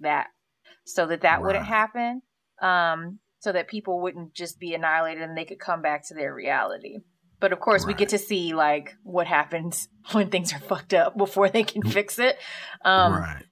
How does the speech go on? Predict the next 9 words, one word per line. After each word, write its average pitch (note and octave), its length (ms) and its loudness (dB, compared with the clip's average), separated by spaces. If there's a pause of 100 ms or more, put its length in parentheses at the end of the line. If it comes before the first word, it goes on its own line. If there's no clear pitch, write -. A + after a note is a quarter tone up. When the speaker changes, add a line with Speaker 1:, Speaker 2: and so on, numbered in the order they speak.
(100)
Speaker 1:
so G3+ 280 4
the F#3+ 80 2
multiverse G3 600 2
would F3+ 140 -6
support F3+ 560 0
that, D#3 360 4 (1300)
um, E3+ 520 4
you F#3+ 100 -2
know D3+ 380 0